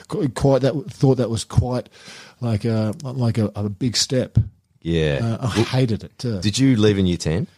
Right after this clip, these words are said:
Speaker 1: Uh, I, I went back to year eleven for about two weeks and hated it.
Speaker 2: Okay.
Speaker 1: Uh, yeah.
Speaker 2: Mate,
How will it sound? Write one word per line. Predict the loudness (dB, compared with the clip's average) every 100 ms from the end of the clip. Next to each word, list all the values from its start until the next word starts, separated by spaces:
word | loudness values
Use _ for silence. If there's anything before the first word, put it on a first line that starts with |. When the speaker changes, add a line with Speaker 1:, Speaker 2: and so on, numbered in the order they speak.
| _ -8
Speaker 1:
Uh, | -4 -2 -2 -2 0 2 4
I, | 4
I |
went | 4 4
back | 2 2
to | 2
year | 4 4
eleven | 4 2 0
for | 0
about | 0 -2
two | 0 2 2
weeks | 0 -2
and | -6
hated | -4 -4 -4
it. | -6 -8 -10
Speaker 2:
Okay. | -4 -2
Speaker 1:
Uh, | -2 -6
yeah. | -10 -10 -12 _ _ _ _
Speaker 2:
Mate, | -2 -2